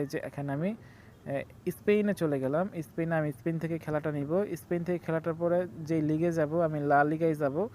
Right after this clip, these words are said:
তো লা লিগা থেকে আমি সিলেক্ট করলাম। তো এই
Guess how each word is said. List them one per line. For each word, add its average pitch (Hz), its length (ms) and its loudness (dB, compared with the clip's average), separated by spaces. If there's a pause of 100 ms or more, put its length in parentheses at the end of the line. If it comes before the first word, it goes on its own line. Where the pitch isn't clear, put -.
(400)
তো - 60 -2 (140)
লা 139 180 8
লিগা 160 260 2
থেকে 170 160 -6 (100)
আমি 180 100 -2 (100)
সিলেক্ট 139 280 -4
করলাম। 110 200 -4 (2000)
তো 170 140 4
এই 175 60 10